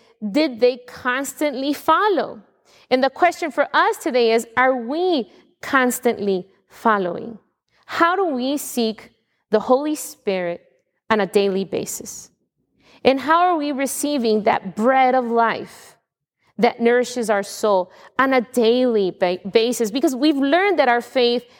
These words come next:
Christianity, has to be a day-by-day experience. And especially right now that we are going through this desert, it has got to be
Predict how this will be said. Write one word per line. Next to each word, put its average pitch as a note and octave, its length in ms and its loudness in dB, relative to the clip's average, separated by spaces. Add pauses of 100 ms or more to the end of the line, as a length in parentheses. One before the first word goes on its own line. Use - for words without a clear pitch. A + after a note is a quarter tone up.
(140)
Christianity, C#4 640 0
has A#3+ 200 0
to A#3+ 100 -4
be A3 160 2
a G3+ 80 2
day-by-day G3+ 840 0
experience. F#3+ 800 -2
And A#3 140 4
especially F4 680 0
right A3+ 280 0
now G3+ 600 -2 (460)
that G3 220 0
we G#3+ 100 4
are G#3 100 2
going G#3 300 -2
through G3+ 220 -4
this G3+ 280 0
desert, F3 480 -2 (1200)
it A#3 160 2
has A3 200 -2 (100)
got A#3+ 360 -4
to A#3 120 -4
be F3+ 360 -6